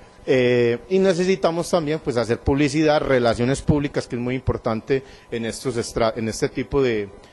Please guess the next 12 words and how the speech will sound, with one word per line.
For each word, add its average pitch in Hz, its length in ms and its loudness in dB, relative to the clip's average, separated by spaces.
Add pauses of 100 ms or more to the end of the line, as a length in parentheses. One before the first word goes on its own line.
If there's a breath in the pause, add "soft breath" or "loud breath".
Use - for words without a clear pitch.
(240 loud breath)
de, 113 320 0
de 107 160 -6
estratos 123 580 -2
altos. 131 540 -2 (880 loud breath)
Ma-, 165 400 2
tenemos 151 480 0
dieciocho 147 440 0
años 160 120 -2
de 156 60 -2
experiencia 165 340 -2
en 170 60 -2
emprendimiento, 170 840 -2